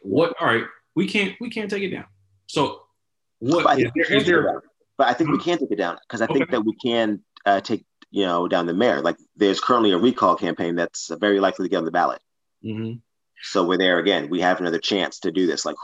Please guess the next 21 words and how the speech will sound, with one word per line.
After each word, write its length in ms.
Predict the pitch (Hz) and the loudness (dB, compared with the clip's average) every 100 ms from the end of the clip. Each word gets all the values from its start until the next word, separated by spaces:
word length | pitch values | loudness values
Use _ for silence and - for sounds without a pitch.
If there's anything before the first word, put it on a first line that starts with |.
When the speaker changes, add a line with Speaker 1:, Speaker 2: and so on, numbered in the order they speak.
| - | -6
Speaker 2:
who 120 | 110 | -2
likes 340 | 101 90 139 160 | 0 0 -2 0
Speaker 1:
What 80 | |
Speaker 2:
to 60 | 196 | 0
Speaker 1:
I'm, 100 | - | 2
but 180 | 170 135 | 0 2
what 120 | 160 | 2
I'm, 180 | 196 185 | 2 0
what 160 | 135 170 | -2 0
I'm 140 | 185 | 0
getting 200 | 170 151 | 2 2
at 100 | 139 | 0
is, 120 | 120 | 0
like, 220 | 120 107 - | -2 -2 0
you 80 | 170 | 2
know, 220 | 117 110 | 2 0
just 160 | 135 | -2
like 140 | 147 123 | -2 -2
in 80 | 107 | 0
America, 360 | 120 117 117 | 2 2 0
like, 280 | 107 95 - | -2 -2 -4